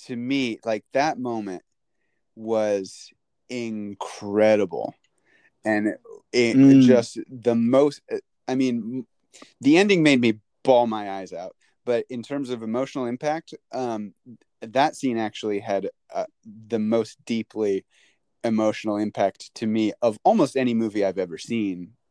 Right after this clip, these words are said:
Speaker 1: animated, otherwise, like, any movie I've ever seen. Um, <laughs> so I, like, when you said that, I was like, "Oh yeah, I remember that scene."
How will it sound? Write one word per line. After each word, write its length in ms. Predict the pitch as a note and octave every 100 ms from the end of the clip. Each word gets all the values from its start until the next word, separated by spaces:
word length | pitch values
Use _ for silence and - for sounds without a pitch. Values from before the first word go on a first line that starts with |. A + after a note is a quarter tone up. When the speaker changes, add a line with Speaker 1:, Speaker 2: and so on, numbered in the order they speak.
| _ -
Speaker 1:
animated, 480 | A2 G#2 G2+ F#2
otherwise, 420 | F#2+ G2+ F#2+ F#2+ E2
like, 340 | G2 F#2 - _ _ _ _
any 200 | C3 C#3+
movie 300 | B2 G2+ F2+
I've 140 | F#2 F#2
ever 160 | F2
seen. 400 | F2 G#2 F#2+ E2+ _ _ - - -
Um, 480 | - G#2+ G#2 G2+ F#2+ _ _ _ _ _ _ -
<laughs> 20 |
so 200 | - -
I, 80 | C3+
like, 220 | B2+ G#2+
when 140 | C3+ C3+
you 80 |
said 220 | B2+ C#3 C3+
that, 120 | B2
I 40 |
was 120 | A2
like, 140 | G#2 F#2
"Oh 220 | A#2+ F#3
yeah, 240 | D3 G#2 F#2+
I 80 | B2+
remember 380 | D#3+ A2+ G2+
that 180 | G2+ G#2
scene." 300 | - A2 G#2